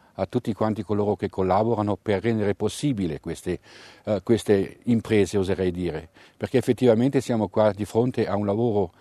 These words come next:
rischioso, ove bisogna procedere con la massima serenità da un lato, ma anche massima sicurezza, ovvero un lavoro che richiede anche interventi non solamente dell'ufficio, eh, strade, ma anche delle commissioni antivalanghe, del soccorso alpino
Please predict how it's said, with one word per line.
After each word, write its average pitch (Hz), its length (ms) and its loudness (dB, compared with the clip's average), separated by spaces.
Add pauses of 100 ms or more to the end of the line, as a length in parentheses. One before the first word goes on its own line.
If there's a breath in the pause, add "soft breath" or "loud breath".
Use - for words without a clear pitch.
(160 soft breath)
rischioso, 127 760 2 (720 soft breath)
ove 120 280 6
bisogna 117 500 2
procedere 113 540 0
con 113 180 -2
la 101 180 4 (140)
massima 107 560 0 (180)
serenità 120 800 2
da 123 140 0
un 120 100 2
lato, 110 320 2
ma 101 140 0
anche 107 240 -2
massima 101 340 -2
sicurezza, 110 640 -2 (440 loud breath)
ovvero 127 420 4
un 117 140 2
lavoro 113 360 2
che 110 120 -2
richiede 107 380 -2
anche 107 220 0
interventi 101 680 -2 (340 loud breath)
non 117 160 0
solamente 113 420 2
dell'ufficio, 101 580 -2 (120)
eh, 98 80 -4
strade, 110 600 0
ma 101 140 -2
anche 104 240 -2
delle 98 180 0
commissioni 104 480 -2
antivalanghe, 95 800 0
del 98 140 -2
soccorso 101 420 -6
alpino 107 500 -2